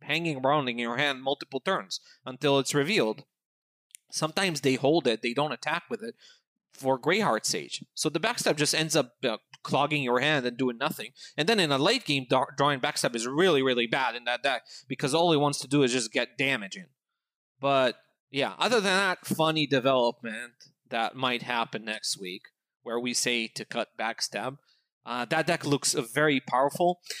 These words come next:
The Steel Dancer build also looks powerful. The thing is, though,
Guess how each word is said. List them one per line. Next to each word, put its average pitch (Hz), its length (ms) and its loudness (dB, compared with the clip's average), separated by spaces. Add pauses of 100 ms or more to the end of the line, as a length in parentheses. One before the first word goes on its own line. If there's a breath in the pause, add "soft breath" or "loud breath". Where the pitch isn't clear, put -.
(140 loud breath)
The 151 80 -2
Steel 254 300 2
Dancer 226 360 2
build 180 260 4
also 196 300 2
looks 220 240 -2
powerful. 220 460 2
The 226 120 -10
thing 220 240 -2
is, 196 240 0
though, 147 280 6